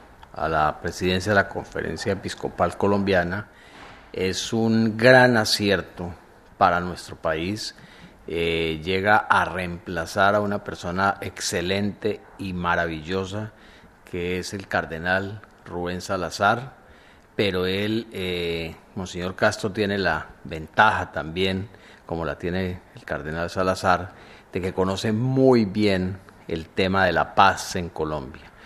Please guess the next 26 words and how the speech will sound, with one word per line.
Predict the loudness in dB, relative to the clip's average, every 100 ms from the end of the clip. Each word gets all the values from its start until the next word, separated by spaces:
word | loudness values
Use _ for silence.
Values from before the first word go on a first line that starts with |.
| -20 -20 -16 -8
Nosotros | -4 -2 0 0 -2
estamos | 2 2 4 0 -2 -10 -20 -8
trabajando, | 2 6 6 6 6 6 6 -2 -4
todos | 4 4 4
los | 0
colombianos, | -4 -4 0 2 2 0 -4 -14 -20 -20 -20 6
para | 8 8
lograr | 6 4 6 6 6
la | 4 2 6
paz | 6 6
en | 0
nuestro | -2 -4 -10
país | -2 0 2 0
después | -2 -4 -4 0
de |
más | 2 2
de | 0
cincuenta | -2 -4 -6 0 4 4 2 2 2 0 6
años | 6 8 4 0 -4 -14 -20 -20 -14 -4
de | -2
estar | 2 4
en | 4
una | 4 2
guerra, | 2 0 2 2 0 -2 -12 -8
eh, | -6 -4 -4 -6 -10 -20 -20 -20 -20 -20 -20 -20 -20 -8
continua | -2 0 0 2 4 6 6 4